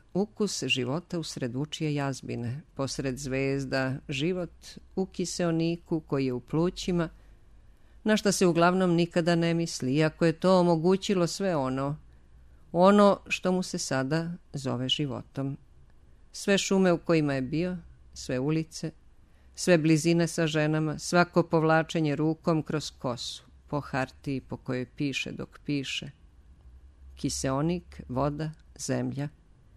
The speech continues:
Hleb koji mati seče, prethodno ga nožem krsteći, zahvaljujući na njemu Bogu, spasitelju, suncu, zemlji, mineralima, vlazi, mlinu, vatri, peći.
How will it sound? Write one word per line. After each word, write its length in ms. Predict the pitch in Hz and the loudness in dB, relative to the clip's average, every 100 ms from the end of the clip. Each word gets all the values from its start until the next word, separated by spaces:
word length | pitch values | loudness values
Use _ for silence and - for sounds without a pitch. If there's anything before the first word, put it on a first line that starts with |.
| - _ - | -20 _ -4
Hleb 300 | 185 175 147 - | 2 4 2 -2
koji 160 | 143 | 0
mati 360 | 131 156 - 170 | 2 0 -4 -8
seče, 440 | - 170 170 - | -4 -4 -4 -8
prethodno 640 | - - 151 - 160 151 | -6 -4 -4 -4 -4 -4
ga 140 | 143 131 | -2 -4
nožem 460 | 127 143 160 165 | -2 0 2 0
krsteći, 800 | 156 160 156 - 151 - - 120 - - - - - _ - - | 0 -2 -2 -2 -4 -4 -10 -12 -14 -20 -20 -20 -20 _ -20 -6
zahvaljujući 920 | 156 156 - 165 180 160 - 160 147 - | 0 2 6 6 8 4 2 -2 -2 -4
na 140 | 147 131 | -4 -4
njemu 400 | 131 139 170 180 - | -2 -2 -2 -4 -4
Bogu, 520 | 147 139 135 165 185 190 | 0 0 2 -2 -2 -8
spasitelju, 800 | - - 127 - 143 - 147 151 | -12 -4 -4 -4 -10 -8 -8 -8
suncu, 640 | - - 139 127 127 - 139 - - _ _ - | -10 -4 -4 -4 -8 -10 -12 -12 -20 _ _ -8
zemlji, 680 | 147 151 156 151 151 147 - - _ - - | 0 4 4 4 4 2 -2 -20 _ -20 0
mineralima, 840 | 170 175 160 147 143 156 170 139 | 6 6 6 4 4 2 0 -4
vlazi, 560 | 117 135 160 147 123 127 135 - | -2 0 0 0 -8 -10 -16 -6
mlinu, 520 | 143 160 175 180 139 | 2 6 6 6 2
vatri, 540 | 113 151 - - - - _ - | 0 0 -2 -12 -20 -20 _ -4
peći. 500 | 151 147 - - | -2 -2 -10 -12